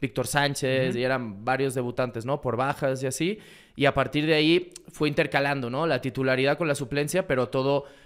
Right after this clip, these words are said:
Speaker 1: Eh, se consagra con la, con la final de Roma contra el Manchester United,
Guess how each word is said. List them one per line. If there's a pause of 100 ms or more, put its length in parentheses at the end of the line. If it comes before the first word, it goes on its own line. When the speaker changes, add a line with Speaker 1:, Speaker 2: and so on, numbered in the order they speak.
(140)
Speaker 1:
Eh,
se
consagra
con
la,
con
la
final
de
Roma
contra
el
Manchester
United,